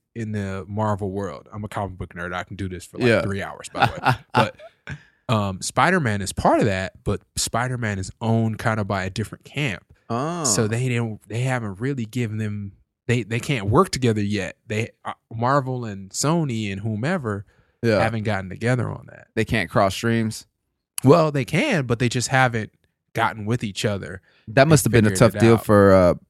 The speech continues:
Speaker 2: Batman Superman then. Did you see the trailer for that?
Speaker 1: Y-, yeah, I did.
Speaker 2: Woo!
Speaker 1: Well,
Speaker 2: That looks
Speaker 1: see,
Speaker 2: good.
Speaker 1: Batman Superman may not be because I think it's all in the same
Speaker 2: Same.
Speaker 1: house. So it's fine 'cause you can combine 'em. You're really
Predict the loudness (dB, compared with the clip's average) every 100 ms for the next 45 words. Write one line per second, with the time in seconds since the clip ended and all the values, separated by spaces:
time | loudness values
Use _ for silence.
0 | 0 2 4 4 4 4 4 4 2 0
1 | -4 -6 -14 _ -2 2 2 4 6 6
2 | 6 6 4 4 0 -14 -16 -14 -6 -2
3 | 0 0 -2 -6 _ _ _ 0 8 12
4 | 12 10 6 2 0 6 8 8 4 0
5 | 0 0 -2 -4 -12 -6 -4 -4 -4 -4
6 | -4 -2 -2 -2 -2 -4 -2 -2 -2 -2
7 | -4 -6 -2 -2 -2 -4 -10 -6 -4 -4
8 | -2 0 2 0 -2 -6 -4 -4 -2 0
9 | 2 2 0 -4 -8 -10 _ _ _ _
10 | _ -6 0 2 2 2 -2 -6 _ -6
11 | -4 -2 0 0 -2 -6 -6 -6 -4 -4
12 | 2 2 4 2 0 -2 -4 0 0 0
13 | -6